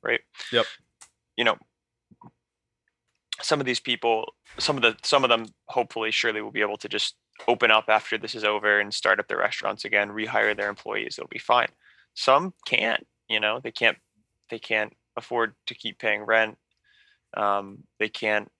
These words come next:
Speaker 1: I don't know. They, they just don't have the wherewithal, the money to keep it going. And, and so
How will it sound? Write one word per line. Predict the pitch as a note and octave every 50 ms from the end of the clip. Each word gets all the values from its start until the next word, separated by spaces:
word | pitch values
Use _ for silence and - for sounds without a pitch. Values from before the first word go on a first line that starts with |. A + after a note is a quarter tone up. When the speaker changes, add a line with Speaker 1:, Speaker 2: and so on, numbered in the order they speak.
| _ _ _ _ _ _ _ -
Speaker 1:
I | A2+ A2+
don't | A2 A2
know. | A2+ A#2+ A#2+ - - - - _ _ _ _ _ _ _ _ _ _ _ _ -
They, | B2+ B2+
they | A#2+ G#2 C3+ C3+
just | B2+ A#2+
don't | - C3+ B2+ A#2+
have | B2 A#2+ G#2+
the | A#2+
wherewithal, | A2 A#2 A#2 A#2 A#2 A2+ A2+ - A2 G#2 G#2 G#2
the | G2+ G#2
money | G#2 G2+ G#2 G#2 G2+ G#2 G#2 - - -
to | A2 G#2 G#2 - _ _ _ _ _ _ _ _ _ _ _ _ _ _ _ _ _ - - - _ _ _ - _ _ - - - _ _ _ _ _ _ _ _ _ _ _ _ _ _ _ _ _ _ _ _ -
keep | - C3+ B2+ A#2+
it | B2
going. | - - B2+ C#3+ C#3+ - - -
And, | - A2+ A#2 - -
and | A2+ A2+ A2
so | - - - A2 G#2+ G#2 G#2 A#2